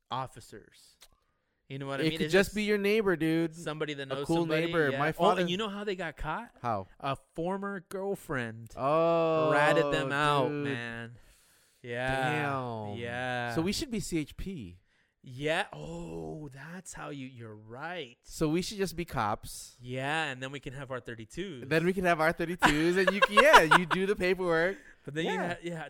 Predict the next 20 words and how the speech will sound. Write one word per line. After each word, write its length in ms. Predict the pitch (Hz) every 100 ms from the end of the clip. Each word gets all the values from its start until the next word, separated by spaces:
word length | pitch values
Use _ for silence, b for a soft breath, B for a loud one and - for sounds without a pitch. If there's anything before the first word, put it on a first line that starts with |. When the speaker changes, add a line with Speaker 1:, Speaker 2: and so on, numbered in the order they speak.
| 123
Speaker 1:
damn. 440 | 135 143 123 113 110 _ _ -
Speaker 2:
Right? 320 | 117 139 247 466 427 _ -
Speaker 1:
That's, 340 | 135 - - - -
that 180 | 135 - 147
Speaker 2:
There 180 | 156
you 60 | 165
go. 160 | 202 240
Speaker 1:
and 80 | 151
Speaker 2:
There's 120 | 160
Speaker 1:
then 80 | 175
Speaker 2:
a 80 | 208
Speaker 1:
just, 120 | -
Speaker 2:
loophole. 160 | 160
Speaker 1:
and 80 | 123
then 100 | 156
just 180 | 143 -
stop 260 | - 139 135
being 140 | 127
a 60 | 117
cop. 340 | 151 135 110